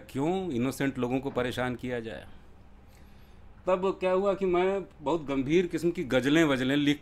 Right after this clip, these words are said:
के कॉपी करके जेब में रखे रहता था। फिर मोमबत्ती खरीदी जाती थी आठ आने की, उसी पेड़ के नीचे शमा रखी जाती थी, उसको कहा जाता था कि ना चूतियों शोर मत करो, बहुत गंभीर चीज़ है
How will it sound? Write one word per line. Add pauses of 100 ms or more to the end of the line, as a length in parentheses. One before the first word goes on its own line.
के
कॉपी
करके (1080)
जेब
में
रखे
रहता
था। (880)
फिर
मोमबत्ती
खरीदी
जाती
थी
आठ
आने
की,
उसी
पेड़
के
नीचे
शमा
रखी
जाती
थी, (580)
उसको
कहा
जाता
था
कि (100)
ना (140)
चूतियों
शोर
मत
करो,
बहुत
गंभीर
चीज़
है